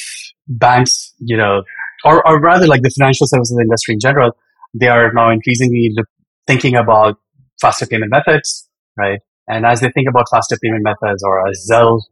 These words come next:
becomes more and more prevalent, uh, you know, and as, uh, you know, regulators start looking into, uh, how do you establish liability in those faster payment methods, right? Like, the U K, uh, has gone out and said that, you know, uh,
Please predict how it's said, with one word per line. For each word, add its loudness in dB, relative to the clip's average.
becomes -6
more -6
and -10
more -6
prevalent, -4
uh, 2
you -8
know, 0
and -6
as, -6
uh, 2
you -6
know, -2
regulators -2
start 0
looking -2
into, -2
uh, 2
how 2
do -4
you 0
establish -2
liability -4
in -10
those -10
faster -8
payment -10
methods, -6
right? -6
Like, -2
the -2
U -4
K, 0
uh, 2
has -2
gone 0
out 0
and -8
said -2
that, 2
you -6
know, -6
uh, -4